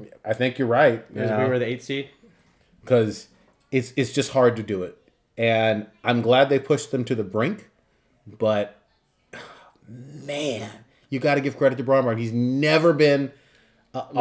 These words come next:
Speaker 1: the
Speaker 2: Eliminated.
Speaker 1: losing end of a first round in a fifteen-year career.
Speaker 2: Every year he's been in it, right? He's never not made the playoffs, and he's never lost in the first round.
Speaker 1: There you go. That's, it, it is impressive.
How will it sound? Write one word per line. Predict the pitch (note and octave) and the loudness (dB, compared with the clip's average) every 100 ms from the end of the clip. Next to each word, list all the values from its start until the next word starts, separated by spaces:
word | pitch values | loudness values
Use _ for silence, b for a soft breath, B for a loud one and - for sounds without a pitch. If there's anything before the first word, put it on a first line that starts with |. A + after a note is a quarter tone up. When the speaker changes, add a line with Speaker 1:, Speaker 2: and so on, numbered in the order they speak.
| C#3 | 6
Speaker 1:
the | C#3 | 8
Speaker 2:
Eliminated. | C#3 | 8
Speaker 1:
losing | E3 F3+ F3+ E3+ | 8 8 6 6
end | D#3 C#3+ B2+ A#2 A2 _ _ | 6 6 4 -2 -6 _ _
of | C3 B2 | 0 0
a | |
first | A#2+ - C#3+ C3+ - | 0 2 4 4 2
round | B2 A#2 G#2+ G#2+ | 4 4 2 -2
in | A#2+ | -2
a | A#2 | -2
fifteen-year | G#2 - D#3+ D#3 F3 E3+ D#3+ D3+ C#3+ C#3 | -4 -2 -2 0 0 2 6 6 6 4
career. | - C3+ B2+ G#2 D#2 - | -2 0 2 2 -2 -4
Speaker 2:
Every | D3 D#3 | -2 0
year | D3 | 0
he's | D#3+ A#2 | 0 -2
been | A#2+ A2 A2+ - _ - | -4 -4 -8 -18 _ -12
in | C3 | -8
it, | A2+ | -6
right? | A2 D#3+ | -6 -6
He's | - C#3 | -8 0
never | F3 F3 | 2 4
not | C#3+ D3+ | 2 2
made | C#3+ | -2
the | |
playoffs, | B2+ F#3+ B2+ - B2 | -2 -2 -2 -6 -8
and | C3+ | -6
he's | B2+ | -2
never | C#3 C#3+ C#3+ | 0 0 0
lost | B2+ C3 | -2 -2
in | |
the | A#2+ | -6
first | A#2+ | -8
round. | D#3 D#3+ B2 | -8 -10 -4
Speaker 1:
There | A2+ | 0
you | G#2+ | 0
go. | G#2 A2+ G2+ - _ _ _ _ _ | 2 0 0 -10 _ _ _ _ _
That's, | C3+ B2+ - - - - _ _ - | 4 4 2 -8 -14 -18 _ _ 0
it, | F#3 | 4
it | G#3+ | 8
is | B3 | 8
impressive. | B3 A3 A3+ A3 | 8 4 2 0